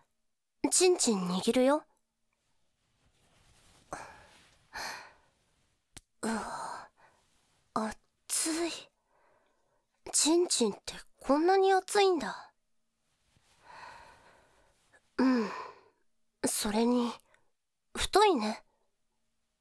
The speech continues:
思ってたより太くて、ちょっとびっくり。焼き芋みたい。うん。表面は少し柔らかい感じもするけど、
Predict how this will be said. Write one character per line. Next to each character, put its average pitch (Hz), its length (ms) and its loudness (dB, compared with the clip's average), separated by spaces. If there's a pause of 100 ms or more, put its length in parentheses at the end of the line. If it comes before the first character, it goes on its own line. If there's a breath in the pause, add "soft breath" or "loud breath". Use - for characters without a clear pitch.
(300)
思 254 260 4
っ - 60 -2
て 403 160 0
た 277 120 -2
よ 214 160 -2
り 185 80 -4
太 - 300 -2
く - 140 -12
て、 170 240 -10 (280)
ち - 120 -2
ょ 254 40 0
っ 254 100 -6
と 190 140 -6
び - 120 -10
っ - 40 -8 (120)
く 208 120 0
り。 - 240 -10 (1500)
焼 202 220 0
き 294 180 2
芋 330 180 4
み 320 140 2
た 240 180 -2
い。 - 100 -20 (3000 loud breath)
う 262 60 2
ん。 240 260 2 (960 loud breath)
表 311 300 4
面 403 260 6
は 233 80 0
少 - 280 -2
し - 180 0
柔 190 180 -2
ら 247 140 0
か 294 200 0
い 269 60 -2
感 196 260 -6
じ 208 100 -6
も 208 140 -2
す - 160 -6
る 240 80 0
け 208 140 -6
ど、 - 140 -10